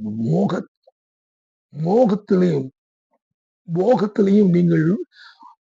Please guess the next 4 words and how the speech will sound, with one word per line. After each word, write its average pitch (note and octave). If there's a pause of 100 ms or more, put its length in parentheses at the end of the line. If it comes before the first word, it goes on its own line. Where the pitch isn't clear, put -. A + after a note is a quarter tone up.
(220)
ஆழ்ந்து A3
இருந்தீர்கள் D3
என்றால் B2+ (260)
இதுதான் C3+